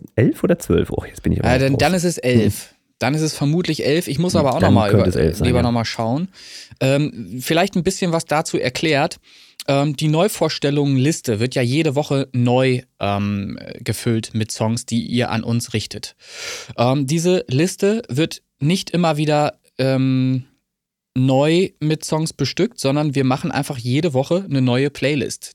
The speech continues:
Speaker 2: Diese Playlisten bleiben also online auf Spotify. Ihr könnt also auch die, äh, vergangenen Wochen immer noch da finden und sehen, was,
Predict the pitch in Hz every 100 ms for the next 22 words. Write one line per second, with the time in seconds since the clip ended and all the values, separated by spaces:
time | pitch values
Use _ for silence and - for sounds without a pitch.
0 | - 123 139 135 156 - 131 110 127 170
1 | - 131 139 - 139 180 147 110 95 95
2 | - - 87 90 - 85 82 95 131 -
3 | 135 131 - 143 - 135 135 135 131 -
4 | - - - 131 127 143 127 147 190 160
5 | 123 135 202 208 - 170 202 165 - -
6 | 127 135 - 233 240 127 175 240 - -
7 | - - 151 131 139 190 - 135 165 -